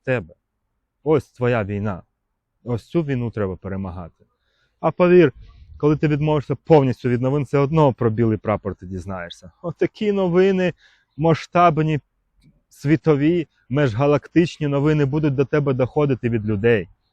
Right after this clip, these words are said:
Навіть не треба тобі, е, дивитися в той телефон, втупити цілий день, як ти втуплюєшся. Там будеш, будеш знати. Такі новини доходять.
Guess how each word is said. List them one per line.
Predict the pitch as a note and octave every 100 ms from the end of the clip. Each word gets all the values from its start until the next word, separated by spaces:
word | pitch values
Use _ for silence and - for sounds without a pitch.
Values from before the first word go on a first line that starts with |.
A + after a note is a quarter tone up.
| -
Навіть | A2+ B2+ A#2
не | B2
треба | B2+ C3+ B2
тобі, | - A2+ B2+ - _ _
е, | A#2+ A2 G#2+ A2+
дивитися | A#2 C3 C#3+ B2 - A#2
в |
той | B2 A2+
телефон, | C3 B2+ - D3
втупити | - - C#3 A#3+ -
цілий | G2+ - A#2+ A2+
день, | A#2+ A2
як | G2+
ти | B2
втуплюєшся. | - C#3+ C3+ A#2 A2 - A2+ - _ _ - - - - - - - _ _ _ _ _ _ _ _
Там | D3 F3 F3+
будеш, | E3 G3+ E3 G#2 F#2 _ -
будеш | F#3+ A3+ D#3+ G#2+
знати. | A2 F#2+ - - _ -
Такі | D3 - G#3+
новини | F#3+ E3+ F#3+ E3+
доходять. | C#3+ C3+ B2+ G2+ E2